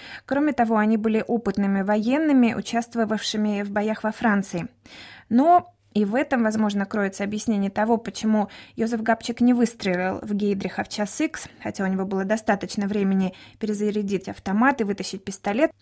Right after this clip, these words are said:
а ранил протектора уже Кубиш, бросивший бомбу.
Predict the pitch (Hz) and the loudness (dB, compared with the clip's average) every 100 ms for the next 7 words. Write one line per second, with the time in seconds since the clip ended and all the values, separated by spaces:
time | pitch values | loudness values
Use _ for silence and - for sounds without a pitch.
0 | _ 233 247 247 208 202 - 214 220 - | _ 0 4 4 4 0 -2 -4 -4 -6
1 | 208 214 208 214 320 277 233 - 220 196 | -4 -4 -4 -4 -2 0 0 0 -2 -2
2 | 202 - 220 214 311 302 240 | -2 -4 -2 0 2 2 2